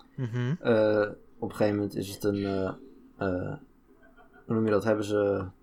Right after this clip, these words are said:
Speaker 2: een, eh, fighting game gehad. Eh, nou ja, dit is dus een soort, eh,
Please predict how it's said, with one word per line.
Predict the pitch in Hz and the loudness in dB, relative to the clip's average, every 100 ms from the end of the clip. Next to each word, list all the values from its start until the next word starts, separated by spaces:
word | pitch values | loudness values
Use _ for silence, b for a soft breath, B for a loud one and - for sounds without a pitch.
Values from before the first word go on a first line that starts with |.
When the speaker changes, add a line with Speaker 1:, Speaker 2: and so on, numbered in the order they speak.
| _ _ - - | _ _ -20 -8
Speaker 2:
een, | 95 92 | -4 -4
eh, | 92 98 - | -4 -8 0
fighting | 117 113 113 107 | 2 4 2 0
game | 110 107 104 | 0 -2 -2
gehad. | 104 104 104 - - | 0 2 0 -4 -8
Eh, | 101 95 92 | -4 -2 -2
nou | 110 107 | 2 2
ja, | 90 | 2
dit | 101 127 127 | 4 6 6
is | 113 | 2
dus | 117 110 | 2 0
een | 104 | -2
soort, | 110 104 - | 0 0 -2
eh, | 104 98 | -2 -2